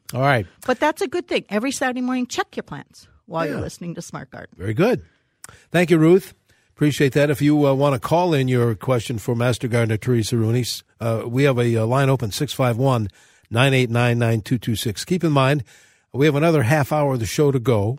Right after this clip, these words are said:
Speaker 1: We'll take a quick break here, have a look at the forecast. Don't wait till the end of the show, though, <laughs> to ask your question,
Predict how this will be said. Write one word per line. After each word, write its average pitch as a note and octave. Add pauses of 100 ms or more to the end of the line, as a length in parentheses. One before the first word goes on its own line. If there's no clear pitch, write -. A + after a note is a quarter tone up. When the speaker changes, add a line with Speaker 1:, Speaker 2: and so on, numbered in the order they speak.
(120)
Speaker 1:
We'll A#2
take C3
a B2
quick C#3
break A#2+
here, A2+
have A2+
a A2+
look A#2
at G#2
the F2+
forecast. F#2 (300)
Don't E3+
wait F#3
till F3+
the F3
end F#3
of E3+
the D#3+
show, F#3
though, C#3+
<laughs> -
to D3
ask -
your C#3+
question, C3